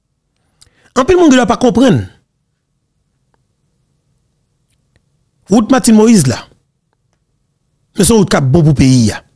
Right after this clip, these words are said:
Ou t'es que nous pas de partisans, yo. C'est pas de problème. C'est normal. Euh, c'est, c'est, c'est, c'est normal pour une position politique. M'a dit, yo.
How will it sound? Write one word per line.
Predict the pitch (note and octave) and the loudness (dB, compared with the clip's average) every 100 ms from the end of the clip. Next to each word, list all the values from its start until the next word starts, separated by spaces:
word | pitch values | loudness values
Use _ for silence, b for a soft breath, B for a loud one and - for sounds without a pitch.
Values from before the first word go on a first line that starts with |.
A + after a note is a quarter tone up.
| _ _ _ _ _ b b b b | _ _ _ _ _ b b b b
Ou | C#4+ | -2
t'es | F#4+ | 0
que | F4+ | 0
nous | C#4 | 0
pas | C4 | -2
de | F#3+ - | -6 -6
partisans, | B3 A#3 F3+ F#3 D3+ | -2 0 2 2 0
yo. | A2+ F2+ _ _ _ | -2 -4 _ _ _
C'est | - - | -10 -4
pas | E4 | -2
de | C4+ | 0
problème. | G#3+ E3+ E3 A2 F#2+ - | 0 0 0 -2 -6 -12
C'est | - E4 | -6 -2
normal. | C#4 D3 C3 G2+ F2 _ _ _ _ _ _ _ _ _ _ | 0 0 0 -2 -6 _ _ _ _ _ _ _ _ _ _
Euh, | - | -4
c'est, | D#3 F#3+ D#3 | -2 0 0
c'est, | F3 C#3 | -2 -4
c'est, | - D#3+ D3 D3+ C#3+ - | -2 -4 -4 -6 -10 -6
c'est | - | -2
normal | C#3 C#3 C#3+ | -2 -2 -2
pour | D#3+ | -2
une | G3 | -2
position | C4+ C4 | -2 -2
politique. | D4+ D4+ - - - _ _ _ _ _ _ _ _ - | -2 0 -2 -6 -12 _ _ _ _ _ _ _ _ -2
M'a | C#4 | 0
dit, | F3+ C#3 | 0 0
yo. | A#3 A2 | 0 -2